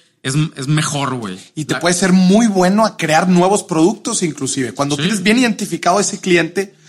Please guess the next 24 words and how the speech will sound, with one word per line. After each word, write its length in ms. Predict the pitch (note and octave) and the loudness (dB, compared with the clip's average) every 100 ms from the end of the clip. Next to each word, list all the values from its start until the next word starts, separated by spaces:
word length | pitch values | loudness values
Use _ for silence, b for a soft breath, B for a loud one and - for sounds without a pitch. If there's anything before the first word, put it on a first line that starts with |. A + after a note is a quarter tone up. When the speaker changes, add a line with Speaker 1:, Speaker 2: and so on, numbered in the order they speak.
| b - | b -10
Speaker 2:
pues 120 | D3 | -6
primero 240 | D3 D3+ | -2 0
le 60 | G3 | 0
sacas 220 | F3+ F3+ | -2 -6
una 160 | F3+ E3+ | -4 -4
cosa, 340 | - E3+ C3+ - | -2 -4 -4 -6
pero 120 | C#3 | 0
luego 180 | D3+ F3+ | 2 2
entiendes 600 | F3+ F3+ F#3 F3+ F#3 - | 2 2 2 2 -2 -4
otra 260 | E3 G3 G#3+ | -4 -2 -4
necesidad 440 | G#3 E3+ E3+ D#3+ | -4 -4 -2 -2
y 80 | F3+ | 0
le 100 | D#3 | -4
sacas 300 | D#3+ E3 F3 | -6 -8 -4
otra 260 | G3 F#3 | -6 -2
y 40 | E3+ | -2
otra, 200 | F3+ D#3 | 0 -4
y 80 | C#3 | -8
inclusive 440 | C3+ - C3 F3 | -12 -10 -6 -4
se 80 | D#3+ | -2
van 140 | D#3+ | -2
conectando. 600 | D#3 E3 C#3+ - E3 C3+ - | -4 -12 -12 -10 -10 -10 -12
Speaker 1:
Exacto. 420 | A2+ E3+ F3+ - | -6 -4 -4 -4
Entonces, 500 | D3 D3+ D3 F3 F3+ | -6 -4 -2 -2 -4